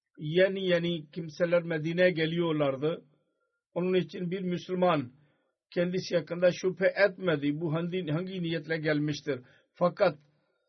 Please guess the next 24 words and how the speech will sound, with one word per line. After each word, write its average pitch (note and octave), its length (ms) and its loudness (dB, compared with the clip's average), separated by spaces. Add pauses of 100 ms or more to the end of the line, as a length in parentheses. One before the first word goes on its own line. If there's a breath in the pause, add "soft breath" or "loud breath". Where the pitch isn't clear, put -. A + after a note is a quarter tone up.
(1040)
bu E3+ 200 -4
camiye F3+ 460 2
girer, F3 360 4
gi-, E3 520 -8
girer E3+ 360 4
girmez F3 400 0
Resulullah F3+ 600 2
sallallahu F3+ 380 2
aleyhi E3 180 0
ve E3 160 -4
sellem F#3 240 0 (640)
kendisinin, F3+ 720 -4
kendisinin F3+ 640 -2
yana F3 300 4
geldiğini F3 720 0
dediyse F3+ 520 -2
dedi F3 240 2
ki, F#3 140 -6
"Bu F3+ 160 -4
kötü G3+ 340 -4
niyetle F3 320 2
geldi, D3 480 2 (120)
gelmiştir," D3+ 680 -2 (560)
buyurdu. D#3 600 0